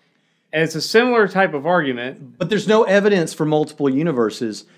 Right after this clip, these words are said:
Speaker 2: There's evidence of
Speaker 1: Right.
Speaker 2: non-decaying bodies or
Speaker 1: In other,
Speaker 2: slowly decaying
Speaker 1: in other
Speaker 2: bodies.
Speaker 1: religi-, slowly
Speaker 2: Yeah.
Speaker 1: decaying bodies in other religions, yes. And
Speaker 2: Yeah.
Speaker 1: given enough human bodies over the course of human history,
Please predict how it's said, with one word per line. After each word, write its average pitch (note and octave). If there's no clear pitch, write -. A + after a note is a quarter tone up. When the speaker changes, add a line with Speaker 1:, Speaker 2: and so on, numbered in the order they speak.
Speaker 2:
There's D3+
evidence F3+
of C3
Speaker 1:
Right. C3
Speaker 2:
non-decaying C#3+
bodies B2
or -
Speaker 1:
In D3
other, D3
Speaker 2:
slowly D#3+
decaying E3+
Speaker 1:
in -
other D3
Speaker 2:
bodies. C#3+
Speaker 1:
religi-, C3+
slowly C#3
Speaker 2:
Yeah. F#3
Speaker 1:
decaying F#3
bodies C#3
in B2+
other A#2
religions, B2
yes. C#3+
And D#3
Speaker 2:
Yeah. D3
Speaker 1:
given E3+
enough F#3
human F3
bodies C#3+
over C3
the B2
course C#3
of A#2
human C#3
history, C#3+